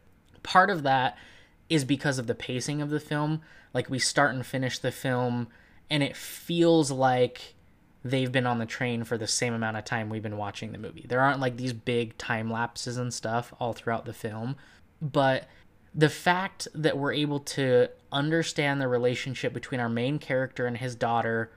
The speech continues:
from the get-go without anyone having to tell us what the nature of that relationship is, and then see it progress, see it grow, and see it change by the end of the film is amazing. And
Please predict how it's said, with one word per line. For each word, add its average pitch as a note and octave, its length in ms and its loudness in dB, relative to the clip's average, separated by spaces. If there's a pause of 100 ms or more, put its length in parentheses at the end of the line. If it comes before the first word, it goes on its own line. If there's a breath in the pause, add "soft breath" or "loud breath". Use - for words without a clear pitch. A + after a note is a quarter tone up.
from D3 400 0
the E3 80 2
get-go A#2+ 460 -2
without A#2 360 0
anyone C#3+ 460 2
having B2 320 -2
to - 160 -12
tell B2 200 0
us A#2 180 -2
what A#2 300 -2
the - 80 -6
nature A#2 340 -4
of A#2 60 -2
that A#2 180 -4
relationship A#2 600 -6
is, D3+ 280 -2 (420 soft breath)
and C#3 200 2
then B2+ 360 0 (220 loud breath)
see - 420 2
it - 120 0
progress, A#2+ 760 0
see - 360 -2
it - 140 -6
grow, B2+ 360 2
and C3 160 -2
see C3 220 -4
it - 100 -8
change B2 500 -6
by A#2 140 -2
the A2 140 -6
end A#2 180 -4
of D3+ 120 -4
the E3+ 80 -4
film F3 360 0 (400 loud breath)
is E3+ 120 4
amazing. D3+ 520 0 (380)
And E3 520 2